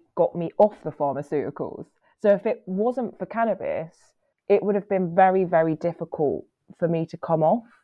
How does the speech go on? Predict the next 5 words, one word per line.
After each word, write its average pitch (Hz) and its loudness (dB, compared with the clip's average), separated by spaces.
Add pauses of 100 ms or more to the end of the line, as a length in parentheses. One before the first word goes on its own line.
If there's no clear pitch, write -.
(140)
the 185 -4
pharmaceuticals. 196 0 (180)
It 170 2 (200)
was 170 -2
so 190 2